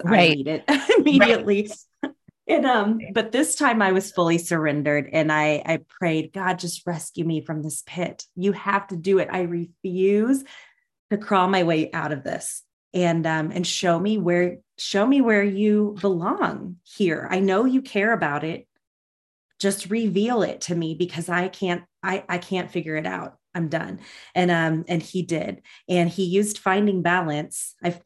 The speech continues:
Speaker 2: came across their Instagram page after I was re-, had been reading The Circle Maker by Mark Batterson and
Speaker 1: Yes.
Speaker 2: praying through his forty-day journal. Um, and they, in this journal,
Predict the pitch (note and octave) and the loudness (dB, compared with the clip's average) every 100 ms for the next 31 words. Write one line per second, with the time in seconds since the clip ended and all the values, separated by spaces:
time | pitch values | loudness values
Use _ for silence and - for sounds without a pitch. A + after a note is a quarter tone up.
0 | _ _ _ F#3+ G3 G#3 G#3 G3+ G3 F3 | _ _ _ 0 2 2 0 0 0 0
1 | F3+ F3 F#3 E3 D#3 D3 D3 - _ - | -2 -2 -4 -4 -2 -2 -4 -8 _ -10
2 | F3 D#3+ D#3+ D#3 D3+ E3+ D#3 D#3 D3+ D#3+ | -2 0 0 -2 -2 0 0 -2 -4 -6
3 | F#3+ F3 F#3 F3+ F3 F3+ G3 G3 F3+ E3+ | -6 -4 -2 -2 -2 0 0 -2 -4 -8
4 | - F3 F3 G#3 G#3 G#3+ A3+ B3 C4 F#3 | -4 -2 -2 -2 -2 -2 -4 -4 -4 -4
5 | E3 D3 D#3+ D#3+ D#3+ D#3 D3+ - D#3 D3 | -2 -4 -4 -4 -2 0 -2 -4 -8 -8
6 | C#3+ _ - - C3 B2 A#2+ F#3 G#3+ A3+ | -12 _ -20 -6 -2 0 2 2 2 0
7 | A3 G3+ F#3+ F#3+ F3 - F#3+ F#3 A3+ G#3+ | 0 2 4 2 0 0 0 0 0 2
8 | G3+ G3 F3 E3+ E3 E3 E3 F3 - - | 2 2 0 0 0 0 -2 -4 -12 -20
9 | _ F3 D#3+ E3 D#3+ E3+ E3+ E3+ E3 _ | _ -2 0 2 2 2 2 0 -4 _
10 | _ _ _ _ _ _ B3 B3+ B3 A3+ | _ _ _ _ _ _ 2 4 2 -2
11 | F3 G3+ G3+ E3 D#3 F3 E3+ | 0 2 2 2 0 -2 -6